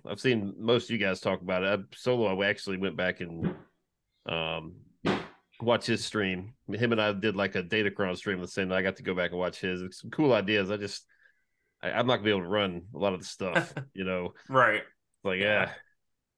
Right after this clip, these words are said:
Speaker 1: I'm, I'm just looking for stuff that matches. Like, you know, give, give me one with four or five armor pins, four or five armor, four or five resistance.
Speaker 2: Yeah.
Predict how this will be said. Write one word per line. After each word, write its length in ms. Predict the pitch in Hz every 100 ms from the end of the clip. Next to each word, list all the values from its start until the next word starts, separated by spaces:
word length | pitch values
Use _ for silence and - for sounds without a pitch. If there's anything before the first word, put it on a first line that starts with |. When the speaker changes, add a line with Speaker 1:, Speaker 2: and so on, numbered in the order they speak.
| _ _ _ _
Speaker 1:
I'm, 140 | - 165
I'm 100 | 185
just 140 | 180
looking 160 | 175 135
for 60 | 117
stuff 280 | - 110 -
that 120 | 90
matches. 560 | 90 87 85 82 - - _ _ _ _ _ -
Like, 200 | 90 110
you 40 |
know, 140 | 95 87
give, 280 | 92 - 104
give 120 | 123
me 80 | 117
one 240 | 110 104
with 160 | 104 98
four 260 | - 107
or 60 | 101
five 240 | 104 101
armor 220 | 101 98 92
pins, 300 | 107 92 90
four 240 | 101 98
or 40 |
five 260 | 95 101 95
armor, 360 | 101 98 95 92
four 220 | 101 95
or 40 |
five 240 | 95 95 92
resistance. 480 | 90 92 - 87
Speaker 2:
Yeah. 180 | 131 123